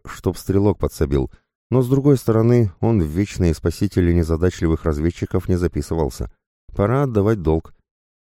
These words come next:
Данила оскалил зубы, мысленно сам превращаясь в медведя. Сто метров до ближайшего мутанта. Восемьдесят, пятьдесят. Клич рев сам родился в груди Данилы. «Урар!»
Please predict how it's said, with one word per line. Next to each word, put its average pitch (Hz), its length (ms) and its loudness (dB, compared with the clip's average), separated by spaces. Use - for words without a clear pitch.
Данила 71 460 0
оскалил 69 420 -2
зубы, 95 420 2
мысленно 123 460 2
сам 113 220 -2
превращаясь 85 720 0
в 67 160 -8
медведя. 64 500 -2
Сто - 320 0
метров 107 420 2
до 90 100 0
ближайшего 82 560 0
мутанта. 64 580 -4
Восемьдесят, 73 640 -4
пятьдесят. 87 500 -2
Клич 127 340 0
рев 117 440 2
сам 139 300 0
родился 85 460 2
в 76 100 0
груди 76 280 -2
Данилы. 67 460 0
«Урар!» 90 1300 0